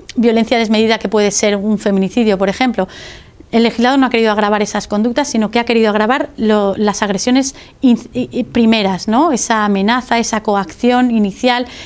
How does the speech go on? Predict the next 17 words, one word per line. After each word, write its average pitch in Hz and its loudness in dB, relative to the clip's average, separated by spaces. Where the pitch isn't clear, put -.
ese 214 0
insulto. 254 0
Eh, 220 0
esto 190 0
es 190 -2
lo 190 0
que, 185 -2
bueno, 202 -2
los 190 -4
insultos 226 -2
no 226 0
están 208 -2
específicamente 208 -4
agravados, 226 0
pero 202 -2
bueno, 202 -2
esas, 220 -2